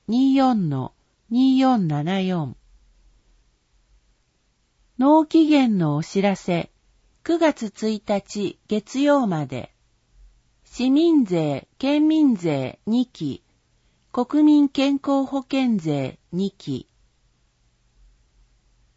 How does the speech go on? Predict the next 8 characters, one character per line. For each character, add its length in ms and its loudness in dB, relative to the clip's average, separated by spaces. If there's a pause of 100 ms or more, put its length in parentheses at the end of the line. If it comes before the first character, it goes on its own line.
(360)
交 200 4
通 260 4
事 160 2
故 140 0
発 260 -4
生 300 2
状 220 0
況。 440 -6